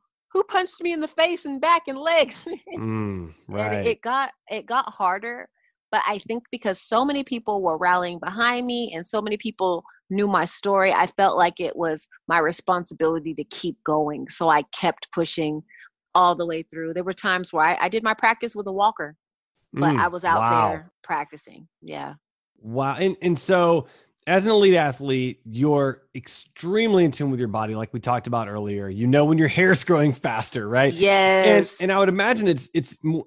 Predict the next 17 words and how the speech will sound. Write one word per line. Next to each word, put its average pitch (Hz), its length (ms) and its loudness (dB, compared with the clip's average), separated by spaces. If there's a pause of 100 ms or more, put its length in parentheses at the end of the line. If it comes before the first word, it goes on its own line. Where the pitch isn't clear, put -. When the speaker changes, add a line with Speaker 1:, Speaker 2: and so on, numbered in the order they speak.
(120)
Speaker 2:
even 202 280 2
more 180 220 6
important 156 380 0
for 143 60 -6
you 139 40 0
to 131 60 0
listen 127 400 0
to 127 100 -6
your 120 100 0
body 110 280 0
now. 104 280 -4
So - 140 -8
what 185 220 0
lessons 233 380 2
have 175 140 0
you 147 100 2
learned 139 420 2